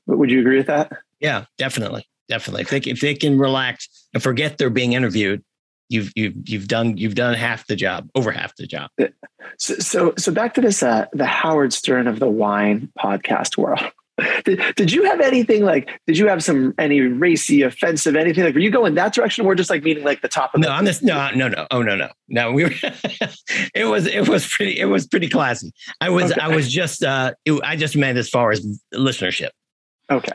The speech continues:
Speaker 2: You know,
Speaker 1: I was like,
Speaker 2: I,
Speaker 1: I,
Speaker 2: I
Speaker 1: I
Speaker 2: had
Speaker 1: saw that
Speaker 2: no
Speaker 1: being off brand for you. That, that felt pretty
Speaker 2: Yeah,
Speaker 1: off
Speaker 2: yeah.
Speaker 1: brand for you.
Speaker 2: Sirius X M was not trying to, you know, give me a contract. That, that's what I was,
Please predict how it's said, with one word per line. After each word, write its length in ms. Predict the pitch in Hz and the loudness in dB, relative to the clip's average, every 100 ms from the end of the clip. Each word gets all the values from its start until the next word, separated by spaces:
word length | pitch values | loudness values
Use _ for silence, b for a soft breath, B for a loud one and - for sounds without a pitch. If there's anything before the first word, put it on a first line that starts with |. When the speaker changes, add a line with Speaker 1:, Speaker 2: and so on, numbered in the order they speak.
| - | -4
Speaker 2:
You 120 | 151 151 | -4 -2
know, 80 | |
Speaker 1:
I 40 | 131 | 0
was 100 | 123 | 0
like, 100 | 143 | 2
Speaker 2:
I, 120 | - | 0
Speaker 1:
I, 0 | |
Speaker 2:
I 100 | - | 0
Speaker 1:
I 20 | - - | 0 0
Speaker 2:
had 80 | 175 | 0
Speaker 1:
saw 80 | - | 0
that 80 | 151 | 2
Speaker 2:
no 60 | 156 | 2
Speaker 1:
being 120 | 147 | 0
off 180 | 147 - | 0 0
brand 320 | 127 123 113 | 0 0 -2
for 100 | 127 | -4
you. 180 | 127 135 | -2 2
That, 140 | 151 | 2
that 100 | 151 | 2
felt 140 | 208 175 | 2 0
pretty 120 | 170 | 0
Speaker 2:
Yeah, 140 | 139 139 | 0 0
Speaker 1:
off 80 | |
Speaker 2:
yeah. 120 | 123 120 | 0 -2
Speaker 1:
brand 120 | 135 | 0
for 60 | 208 | 2
you. 40 | |
Speaker 2:
Sirius 300 | 202 165 - | 2 2 0
X 240 | 147 - | 0 0
M 220 | 160 143 131 | 0 0 0
was 160 | 127 | 0
not 200 | 135 123 | -2 -2
trying 360 | - 120 117 113 | -2 0 0 -2
to, 440 | 117 110 107 101 82 - | -2 0 -2 -4 -8 -4
you 120 | 110 | -2
know, 260 | 95 85 82 _ _ _ _ _ _ _ 120 | 0 -2 -6 _ _ _ _ _ _ _ -4
give 140 | 117 | -2
me 100 | 107 | -2
a 60 | - | -2
contract. 500 | 98 80 - - - _ - | -4 -4 -8 -10 -16 _ -8
That, 240 | 101 110 | -4 -2
that's 200 | 135 135 | -4 -2
what 100 | 127 | 0
I 100 | 120 | 0
was, 160 | 113 | -2